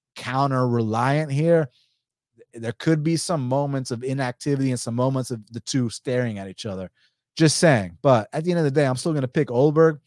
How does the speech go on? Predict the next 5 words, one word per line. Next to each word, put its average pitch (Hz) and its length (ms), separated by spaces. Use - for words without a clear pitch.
Um, 120 460
but, 113 240
uh, 107 340
yeah, 110 460
um, 117 360